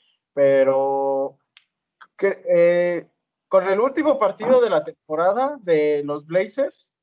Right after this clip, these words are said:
que le ganaron a, me parece, los Celtics, fue él muy importante para que ellos, eh, evitaran el play-in,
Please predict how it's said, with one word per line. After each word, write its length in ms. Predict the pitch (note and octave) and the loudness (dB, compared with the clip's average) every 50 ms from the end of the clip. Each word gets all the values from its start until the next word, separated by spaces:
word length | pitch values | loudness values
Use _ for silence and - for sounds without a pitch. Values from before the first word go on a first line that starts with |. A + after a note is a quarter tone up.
| _ _ - | _ _ -8
que 100 | F3 E3 | -4 -2
le 80 | E3 D#3+ | -2 0
ganaron 440 | D#3+ D#3+ D#3 E3 F3+ G3+ G#3 G#3+ G3 | 0 0 0 0 0 0 0 0 0
a, 480 | F3 E3 D#3+ D3+ D3+ D3 D3 C#3+ C#3+ C#3+ | 0 2 2 0 0 0 -2 -2 -4 -4
me 140 | C#3+ D3+ D3 | -6 -8 -6
parece, 300 | - F3+ G3+ F3 G#3 G3 | -6 -8 -10 -8 -10 -8
los 160 | E3 D#3 D#3 | -8 -8 -4
Celtics, 500 | F3 F#3 G3 - C4+ C4+ C4+ _ _ _ _ _ _ _ _ _ _ | -4 -4 -4 -4 -12 -12 -12 _ _ _ _ _ _ _ _ _ _
fue 200 | - F#3 F#3+ G#3 | 0 0 2 2
él 80 | G#3+ G#3+ | 0 -2
muy 200 | G#3+ A3 A3 A3 | -4 -4 -4 -6
importante 840 | G#3 - F3+ E3 E3 D#3+ F3 E3+ F3+ F3+ - - G#3+ A3 A#3 A#3 - | -4 -4 -4 -4 -2 -2 -4 -4 -4 -6 -8 -6 -4 -4 -4 -4 -4
para 400 | - D#3 C#3+ C#3 C3+ C3+ C3 - | -2 -2 0 0 -2 -4 -6 -10
que 160 | - D3+ C#3 | -20 -20 -18
ellos, 440 | C#3+ D#3 D#3+ F3+ F#3+ F#3 - _ _ _ _ _ _ _ - | -14 -10 -6 -6 -6 -6 -8 _ _ _ _ _ _ _ -18
eh, 500 | D3 C#3 C3+ B2 A#2+ B2 B2+ B2+ B2 - _ _ _ _ _ _ _ _ _ - | -16 -14 -12 -12 -12 -12 -12 -14 -14 -18 _ _ _ _ _ _ _ _ _ -4
evitaran 520 | D#3+ E3 D#3 D#3 D3+ E3+ E3+ G3 A3+ A3 | 0 0 0 0 0 0 0 0 0 -2
el 160 | G#3 F3+ D#3+ | -4 -6 -6
play-in, 480 | D#3+ E3+ F3 F3+ F3+ F3+ F#3+ A3+ C4+ | -4 -2 -2 -2 -2 -4 -8 -8 -10